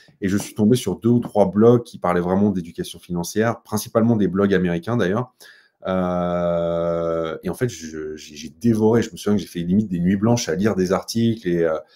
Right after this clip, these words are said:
tout ce que je pouvais emmagasiner comme info sur le sujet, tu vois. Et j'ai vraiment trouvé ça hyper passionnant.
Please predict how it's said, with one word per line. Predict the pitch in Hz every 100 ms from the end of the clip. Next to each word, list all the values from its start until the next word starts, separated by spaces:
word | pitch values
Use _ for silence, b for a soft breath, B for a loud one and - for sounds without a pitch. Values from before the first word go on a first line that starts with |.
| b
tout | -
ce | -
que | 107
je | -
pouvais | 98 98 101
emmagasiner | 98 95 95 92 101 104
comme | 95 87
info | 175 196
sur | 190 180
le |
sujet, | - 175 220 -
tu | -
vois. | 82 _ _ b b b b
Et | 92
j'ai |
vraiment | 98 127 139
trouvé | 113 104
ça | 127 -
hyper | 127 123 135 123
passionnant. | 113 104 101 107 180 -